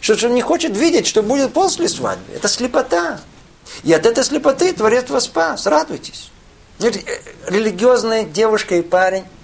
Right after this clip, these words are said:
не должны быть в отчаянии. И даже когда время идёт, и никого нет, и вдруг видишь, что начинаешь стареть. Мы же не знаем, что Творец нам заготовил. Знаете,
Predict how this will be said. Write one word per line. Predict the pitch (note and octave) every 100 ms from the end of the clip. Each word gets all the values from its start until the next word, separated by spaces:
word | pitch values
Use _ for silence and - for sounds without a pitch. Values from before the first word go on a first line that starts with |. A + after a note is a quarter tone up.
| -
не | B2 C3 C#3+ F3 F#3+ -
должны | A#2+ A2+ A#2 D#3 D#3
быть | - B2+ -
в |
отчаянии. | - - - - - - - - - -
И | G3 A3
даже | B3+ B3+
когда | C4+ B3 C4
время | B3 C4 C4 B3
идёт, | F#3 A3 G#3+ - - - -
и | F#3
никого | G#3+ A#3+ C4
нет, | A#3 G#3+ F#3 - - -
и | E3+
вдруг | F3+ B3+ G#3+
видишь, | C4 A#3 G3+
что | - G3
начинаешь | F#3 F3 G3+ A3
стареть. | G#3 G3+ A#3 G#3 - - - - - - -
Мы | -
же | G#3
не | A#3+
знаем, | A3+ C4 B3
что | -
Творец | F#3 G#3+ G3+ -
нам | E3+
заготовил. | F3+ G3 - G2 - - - - - -
Знаете, | G3 G3